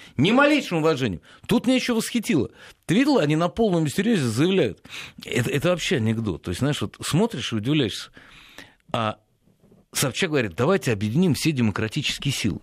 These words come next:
И среди демократических сил называет Парнас, который до этого выставляла конченого мерзавца Мальцева. На выборы Парнас или выставляла, не, партия выставляла. Ну, так же.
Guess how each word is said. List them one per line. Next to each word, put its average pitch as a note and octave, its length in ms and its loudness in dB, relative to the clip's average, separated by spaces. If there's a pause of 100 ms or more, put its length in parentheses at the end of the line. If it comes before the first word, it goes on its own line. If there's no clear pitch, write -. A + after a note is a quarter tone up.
(640)
И B2 80 0
среди F#3 240 -2
демократических F#3 720 -2
сил C#4 300 0
называет C#3 560 2
Парнас, F#3 580 0 (640)
который F#3+ 320 0
до F#3 100 0
этого F#3 240 0
выставляла F3 720 2 (720)
конченого F3 600 4
мерзавца D#3 540 2
Мальцева. C#3 600 2 (760)
На D3 160 4
выборы B2 320 0
Парнас C#3 460 -2
или A#2 80 0
выставляла, A2+ 640 0
не, G#2 140 2
партия G#2+ 460 -4
выставляла. G2+ 640 -2 (2250)
Ну, G#2+ 140 0
так A#3+ 220 4
же. A#2+ 200 -14